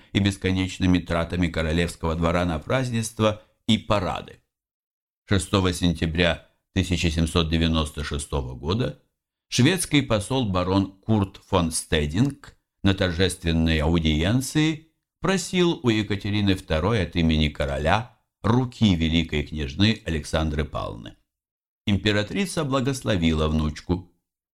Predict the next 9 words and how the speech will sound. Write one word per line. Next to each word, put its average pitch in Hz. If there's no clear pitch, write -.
Петербургские 156
придворные 131
ювелиры 101
начали 175
готовить 147
приданое: 58
драгоценные 80
сервизы, 76
гарнитуры, 92